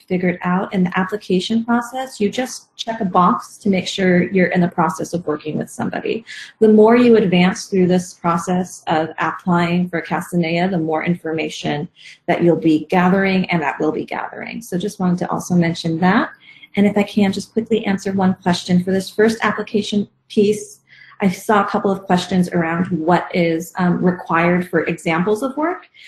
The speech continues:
And really that's just open to you. And actually Navina really kind of helped. She's part of our, um, outreach committee, is that that can be something that is non-written.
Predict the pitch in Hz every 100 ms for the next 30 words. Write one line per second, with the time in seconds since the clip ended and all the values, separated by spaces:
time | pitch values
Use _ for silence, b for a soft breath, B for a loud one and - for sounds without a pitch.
0 | B B B 269 277 320 330 294 262 302
1 | - - 302 - 208 220 214 - 196 185
2 | 180 170 185 190 214 202 202 185 202 202
3 | 190 170 175 175 165 180 175 - - -
4 | 175 185 165 170 - 165 160 196 B B
5 | B - 175 208 214 - _ _ _ _
6 | _ _ _ _ - - 196 196 196 180
7 | 190 175 175 - 175 175 165 - 208 190
8 | 214 190 190 180 180 185 180 185 175 170
9 | 165 - 180 175 185 185 185 180 175 233
10 | 277